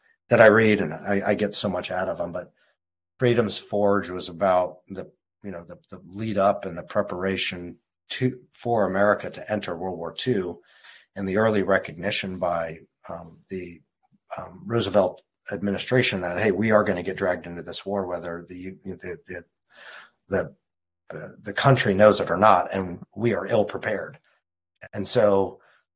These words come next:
um, they had, uh, several people, but Knutson was the one guy that they grabbed from the automotive industry, and they brought him in and just said, "Hey,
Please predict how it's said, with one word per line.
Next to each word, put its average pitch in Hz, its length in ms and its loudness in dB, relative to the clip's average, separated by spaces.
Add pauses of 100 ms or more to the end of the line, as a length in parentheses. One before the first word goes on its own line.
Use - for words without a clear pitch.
um, 90 480 -6
they 104 380 0
had, 104 380 0 (120)
uh, 95 140 -10 (120)
several 117 440 4
people, 101 400 -10
but 92 280 -16
Knutson 101 680 -6 (120)
was 95 380 -10
the 98 80 -12
one 98 320 -4
guy 98 300 -2
that 95 220 -10
they 95 140 -4
grabbed 92 520 -2
from 95 400 -4
the 92 100 -6
automotive 92 480 -2
industry, 85 600 -12 (760)
and 98 160 -6
they 98 60 -2
brought 98 260 -2
him 95 160 -4
in 127 160 2
and 87 100 -10
just 92 220 -6
said, 98 220 -4
"Hey, 101 340 -4